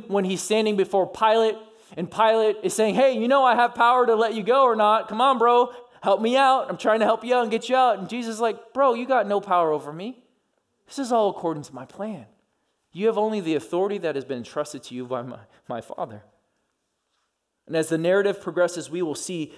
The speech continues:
Jesus in complete control, even when it looks like the enemy has got the upper hand. Now let's move quickly to chapter eleven. It's a famous story about Lazarus. Jesus' beloved friend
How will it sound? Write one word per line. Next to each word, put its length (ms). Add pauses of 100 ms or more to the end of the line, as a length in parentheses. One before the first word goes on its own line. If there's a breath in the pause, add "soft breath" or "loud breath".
Jesus 420
in 80
complete 380
control, 440
even 260
when 200
it 300
looks 260
like 140
the 120
enemy 420 (180 soft breath)
has 140
got 260
the 140
upper 280
hand. 360 (640)
Now 100
let's 180
move 160
quickly 320
to 100
chapter 400
eleven. 380 (320 loud breath)
It's 120
a 40
famous 420
story 260
about 320
Lazarus. 640 (640 loud breath)
Jesus' 500
beloved 460
friend 380